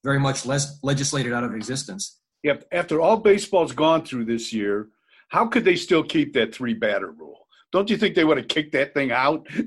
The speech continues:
Speaker 2: <laughs> or at least
Speaker 1: I
Speaker 2: given do it for a full season? They have, but they, they've gotta stick that in there for sixty games.
Speaker 1: Right. I would say I'm surprised they didn't just say, "Well, you know, we have, we have bigger fish to fry this year.
Speaker 2: Yeah,
Speaker 1: Let's, let's
Speaker 2: they
Speaker 1: put that on
Speaker 2: gotta
Speaker 1: the back
Speaker 2: make an
Speaker 1: burner
Speaker 2: effort
Speaker 1: for
Speaker 2: for
Speaker 1: another
Speaker 2: that.
Speaker 1: time."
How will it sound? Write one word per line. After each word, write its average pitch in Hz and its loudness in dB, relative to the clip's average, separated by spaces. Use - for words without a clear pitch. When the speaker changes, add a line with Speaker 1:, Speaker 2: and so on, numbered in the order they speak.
Speaker 2:
<laughs> - -6
or 214 2
at 165 0
least 214 4
Speaker 1:
I 196 0
Speaker 2:
given 165 -2
do 180 2
it 196 2
for 165 6
a 143 6
full 170 2
season? 185 0
They 180 4
have, 196 4
but 156 -2
they, 156 4
they've 139 0
gotta 175 2
stick - -4
that 156 4
in 151 -2
there 123 2
for 117 -4
sixty 165 -4
games. 131 -4
Speaker 1:
Right. 143 0
I 135 -2
would 165 -2
say 139 0
I'm 135 -2
surprised 139 0
they 131 2
didn't 120 -2
just 113 -4
say, 120 0
"Well, 131 -4
you 151 -6
know, 123 -2
we 147 0
have, 131 -2
we 185 2
have 156 4
bigger 143 2
fish 127 -4
to - -10
fry 113 -4
this 107 -8
year. 107 -8
Speaker 2:
Yeah, 113 4
Speaker 1:
Let's, 143 2
let's 139 -4
Speaker 2:
they - -2
Speaker 1:
put 143 0
that 151 6
on 175 4
Speaker 2:
gotta 165 0
Speaker 1:
the 175 2
back - 2
Speaker 2:
make 160 -4
an 123 0
Speaker 1:
burner 120 0
Speaker 2:
effort 120 -4
Speaker 1:
for 120 -2
Speaker 2:
for - -2
Speaker 1:
another 117 -4
Speaker 2:
that. 107 -8
Speaker 1:
time." 110 -10